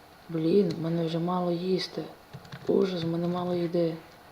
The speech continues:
Мені треба їсти. Ну, ну, типа, знайти їсти, то чим пошвидше. А то я вмру.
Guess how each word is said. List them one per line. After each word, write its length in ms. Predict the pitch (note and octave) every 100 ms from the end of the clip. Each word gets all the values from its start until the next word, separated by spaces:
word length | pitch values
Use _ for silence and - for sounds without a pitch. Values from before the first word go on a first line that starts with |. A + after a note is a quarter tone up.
| - - - - -
Мені 200 | A#2+ -
треба 260 | - -
їсти. 520 | F#3 F#3+ F#3 - - G3+ - - - - - - - G#3
Ну, 120 | F#3 -
ну, 140 | F#3 F3
типа, 280 | - - E3+ - - - -
знайти 280 | E3+ F3 E3 G3
їсти, 300 | F#3+ - - - - - - - - -
то 100 | - -
чим 140 | E3
пошвидше. 640 | E3 E3 F3 D#3+ E3 - - - - - - - - - - - - - - - - - - - - - - - - -
А 180 | - -
то 80 | D3+
я 140 | D3+
вмру. 440 | C#3+ D3+ D#3 D3